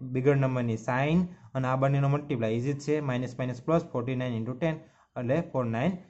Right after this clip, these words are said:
ઝીરો. સેમ એવું તમને કીધું, શું કીધું છે? માઇનસ ફિફ્ટી નાઇન into વન ઝીરો ટુ. હમણાં જ આપણે જોયું વન ઝીરો ટુનું શું થાય? હન્ડ્રેડ પ્લસ ટુ. માઇનસ ફિફ્ટી નાઇનનો મલ્ટીપ્લાય પહેલાં હન્ડ્રેડ સાથે કરવાનો, પછી માઇનસ ફિફ્ટી નાઇનનો મલ્ટીપ્લાય ટુ સાથે કરવાનો. એનું આપણે સિમ્પલ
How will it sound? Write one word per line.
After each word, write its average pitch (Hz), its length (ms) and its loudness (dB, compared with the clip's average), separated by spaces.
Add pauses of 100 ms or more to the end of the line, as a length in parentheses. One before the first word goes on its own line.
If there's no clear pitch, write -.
(280)
ઝીરો. 160 240 6 (600)
સેમ 175 200 8
એવું 160 160 6
તમને 160 200 2
કીધું, 147 220 0
શું 165 180 2
કીધું 160 180 6
છે? 156 340 0 (220)
માઇનસ 151 380 4
ફિફ્ટી 175 280 2
નાઇન 160 260 4
into 151 160 4
વન 147 200 6
ઝીરો 143 160 4
ટુ. 143 100 0
હમણાં 143 260 4
જ 156 40 6
આપણે 156 180 4
જોયું 135 220 2
વન 139 160 2
ઝીરો 147 140 6
ટુનું 147 240 0
શું 160 140 -2
થાય? 147 360 2 (240)
હન્ડ્રેડ 135 300 0
પ્લસ 120 300 -2
ટુ. 160 400 2 (220)
માઇનસ 139 280 0
ફિફ્ટી 151 260 0
નાઇનનો 147 240 0
મલ્ટીપ્લાય 135 460 0
પહેલાં 120 300 -2
હન્ડ્રેડ 123 240 0
સાથે 165 220 -2
કરવાનો, 165 360 4
પછી 143 260 -4
માઇનસ 135 320 0
ફિફ્ટી 147 240 -2
નાઇનનો 139 240 0
મલ્ટીપ્લાય 123 560 0 (360)
ટુ 135 120 0
સાથે 156 260 0
કરવાનો. 156 500 2 (240)
એનું 143 520 -2 (280)
આપણે 139 360 -2
સિમ્પલ 139 520 2